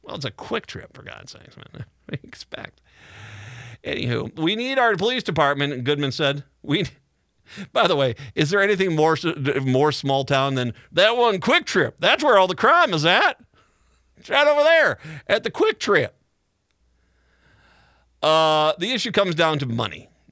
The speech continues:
Goodhue County, uh, and other cities are offering better pay to police as law enforcement in Minnesota for-, faces a workforce crisis. Agencies across the state are having trouble filing vacancies as officers leave the profession in droves,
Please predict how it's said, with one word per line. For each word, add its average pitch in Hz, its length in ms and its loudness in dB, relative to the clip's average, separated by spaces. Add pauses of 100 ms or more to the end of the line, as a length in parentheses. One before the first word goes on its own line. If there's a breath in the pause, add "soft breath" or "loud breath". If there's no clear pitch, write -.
(160)
Goodhue 156 360 -2
County, 127 540 -2 (1200)
uh, 123 300 -2
and 135 200 -2
other 143 180 0
cities 123 320 -4
are 127 120 0
offering 123 380 0
better 156 260 0
pay 143 220 -2
to 131 80 -6
police 123 400 -4
as 113 160 -6
law 131 200 -2
enforcement 131 440 -4
in 120 60 -4
Minnesota 120 360 -4
for-, 117 260 -6
faces 120 520 -6
a 110 80 -6
workforce 110 580 -8
crisis. - 520 -14 (640 soft breath)
Agencies 160 440 -2
across 135 280 0
the 117 60 -10
state 143 160 -2
are 135 80 2
having 123 200 0
trouble 123 200 -4
filing 123 320 -4
vacancies 147 480 -4
as 120 120 -4
officers 151 380 -4
leave 151 140 -4
the 135 80 -6
profession 123 400 -4
in 117 80 -2
droves, 135 320 -2